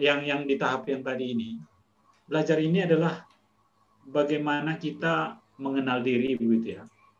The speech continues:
Sehingga ketika kita mengenal diri, menemukan diri begitu ya, ya mungkin tidak sebatas untuk supaya saya bisa menjalani hidup ini begitu ya.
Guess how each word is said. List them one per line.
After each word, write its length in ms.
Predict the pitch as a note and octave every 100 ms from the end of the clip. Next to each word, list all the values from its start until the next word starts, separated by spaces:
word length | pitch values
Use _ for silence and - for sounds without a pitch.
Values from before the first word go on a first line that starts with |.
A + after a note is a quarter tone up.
| _ _ _ _ _ _
Sehingga 880 | - D#3+ C#3 D#3 D#3+ G3+ A#3+ A#3 - _ _ _
ketika 560 | - F3 E3+ E3+ - F3
kita 760 | E3+ E3 - E3 D#3+ D#3 D3+ - D3
mengenal 560 | D#3 D3+ D3+ D3 D3
diri, 480 | C#3+ D3+ C3+ C#3 C3+
menemukan 600 | D#3+ C#3 C#3 C#3 C3+ C3
diri 320 | C3 C3 C#3+
begitu 320 | A#2 A2+ A2+ G2
ya, 80 | - _ _ _ _ _ _ _ _ _ _ _ _ _ _ _ _ _ _
ya 240 | F3 G3+ G3+
mungkin 720 | F#3+ F#3+ F#3 F3 A#3+ A#3 A3+ - _ _ -
tidak 240 | F#3+ F3+
sebatas 720 | E3+ - F3 F3 E3+ F3 -
untuk 400 | F#3 D3+ E3 - -
supaya 400 | - - F3 E3
saya 160 | - F3+
bisa 320 | E3+ C#3 D3+
menjalani 400 | C#3+ C#3 C#3 C#3
hidup 320 | C3 C#3+ C3+
ini 240 | D3 D3+ A#2
begitu 280 | A2+ A2+
ya. 80 | F#2+